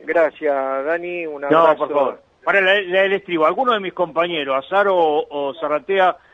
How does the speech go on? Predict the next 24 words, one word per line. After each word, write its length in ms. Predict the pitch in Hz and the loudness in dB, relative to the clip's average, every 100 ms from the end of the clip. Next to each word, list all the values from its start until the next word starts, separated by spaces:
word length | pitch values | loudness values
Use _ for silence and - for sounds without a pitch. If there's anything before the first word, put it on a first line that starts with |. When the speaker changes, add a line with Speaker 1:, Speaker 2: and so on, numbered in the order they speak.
| - - | -16 -4
Speaker 2:
o 80 | |
Hernán, 180 | 156 196 | -2 -2
quiere 160 | 185 190 | -2 -2
hacer 120 | 190 | 0
alguna 220 | 180 190 | 0 0
pregunta 300 | 170 190 175 | -2 -4 -4
que 80 | 151 | -4
yo 140 | 180 | -6
no 100 | 175 | -2
le 80 | 175 | 0
haya 240 | 170 170 165 | 0 0 -4
hecho 220 | 156 156 | -2 -2
a 60 | 151 | -2
Luis 220 | 220 202 | -4 -6
antes 140 | 185 | -8
de 120 | 151 147 | -6 -6
despedirlo 560 | 131 175 180 170 127 _ _ | -6 -4 -2 -2 -4 _ _
y 80 | 131 | -8
de 80 | 139 | -2
la 120 | 139 | 0
tanda 260 | 131 170 151 | 0 0 -2
de 60 | |
las 120 | 135 131 | -2 0
dos? 340 | 208 208 | -2 -2